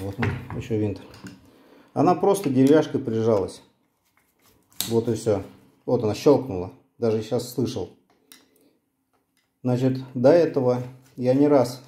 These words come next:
подтачивал уже, а, не работал предохранитель. Тоже,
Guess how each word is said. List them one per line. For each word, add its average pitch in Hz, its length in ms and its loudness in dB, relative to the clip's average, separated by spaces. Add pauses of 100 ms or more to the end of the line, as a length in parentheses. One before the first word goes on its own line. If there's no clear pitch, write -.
(220)
подтачивал 131 760 -2
уже, 95 320 -2 (340)
а, 107 160 -6
не 117 120 0
работал 143 380 2
предохранитель. 117 760 -2
Тоже, 110 340 0